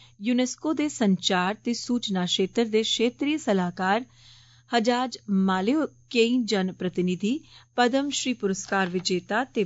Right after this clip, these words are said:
बक्ख-बक्ख क्षेत्रें दे विशेषज्ञ इस कार्यक्रम च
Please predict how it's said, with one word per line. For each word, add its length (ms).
बक्ख-बक्ख 580
क्षेत्रें 500
दे 160
विशेषज्ञ 800
इस 140
कार्यक्रम 480
च 180